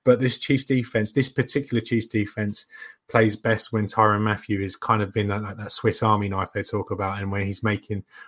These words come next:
off-script plays and he's the one getting the turnovers. Yes, we saw it against the Ravens where he got a couple of turnovers, and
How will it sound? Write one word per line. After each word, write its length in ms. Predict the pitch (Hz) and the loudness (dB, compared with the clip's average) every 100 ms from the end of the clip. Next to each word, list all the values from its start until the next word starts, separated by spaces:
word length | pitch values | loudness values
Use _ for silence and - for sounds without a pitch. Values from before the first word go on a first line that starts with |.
| - | -6
off-script 560 | 117 104 - - 107 _ | -2 0 0 0 -4 _
plays 500 | 101 104 104 101 98 | -2 0 0 0 -2
and 340 | 95 95 95 | -4 -4 -6
he's 280 | 92 98 - | -4 -4 -2
the 100 | 101 | 0
one 220 | 104 101 | 2 2
getting 180 | 101 101 | 0 -2
the 60 | 98 | -4
turnovers. 480 | - 104 98 92 101 | -4 -2 -2 -2 2
Yes, 220 | 113 - | 2 0
we 80 | 104 | 0
saw 200 | - 107 | 2 2
it 40 | |
against 320 | 101 101 - | 0 -2 -4
the 60 | 101 | -4
Ravens 400 | 101 107 98 92 | 0 0 0 -4
where 100 | 95 | -4
he 40 | 92 | -4
got 120 | 98 | -8
a 40 | - | -8
couple 220 | - - | -14 -10
of 80 | - | -6
turnovers, 500 | 95 95 95 92 95 | -6 -6 -6 -6 -8
and 180 | 90 | -10